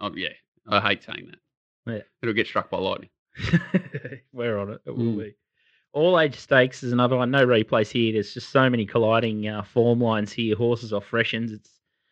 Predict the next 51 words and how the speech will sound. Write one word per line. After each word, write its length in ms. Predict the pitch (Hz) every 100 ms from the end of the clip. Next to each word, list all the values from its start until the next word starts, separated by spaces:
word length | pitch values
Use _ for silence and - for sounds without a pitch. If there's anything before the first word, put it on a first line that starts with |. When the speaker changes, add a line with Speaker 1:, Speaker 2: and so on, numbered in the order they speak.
| _ _ _
Speaker 2:
an 160 | 120
absolute, 1000 | 127 127 - 139 123 120 113 107 - -
uh, 720 | 117 113 110 110 110 110 107 107 _ _
puzzle 420 | 113 117 110 95 _ _
if 160 | 110
I've 120 | 117 113
ever 140 | 113
seen 220 | - 120
one. 140 | 120 113
Forbidden 320 | 123 131 127
Love, 240 | 113 117 _
uh, 280 | 113 110 110 -
still 280 | - 123
going 240 | 120 113 113
around 220 | 110 107
as 100 | 104
well. 140 | 117
That'll 140 | 120 117
be 80 | 107
getting 220 | 104 101
dizzy. 280 | 107 113 113
Five 280 | - 110 -
fifty 240 | 123 117
into 120 | 101
five 320 | - 117 120
in 100 | 131
the 60 | 110
Congo. 520 | - 120 127 127 120
Tom, 320 | 117 120 120 - _ _ _ _ _
who 40 | 165
was 100 | 151
on 100 | 135
that 160 | 120
one 320 | 165 147 117 117
last 240 | 117 117
start? 260 | - 107 104
Was, 280 | 117 110 127
uh, 380 | 120 117 117 110
Tommy 220 | - 127
Berry. 320 | 107 123 120
It 60 | 113
looks 160 | 110 131
like 120 | 113
he's 160 | 113
got 200 | 104 -
boned 320 | 123 123 123 113
there. 320 | 127 117 143
Speaker 1:
Went 120 | 147
a 40 | 117
bit 120 | 110
slow. 120 | 135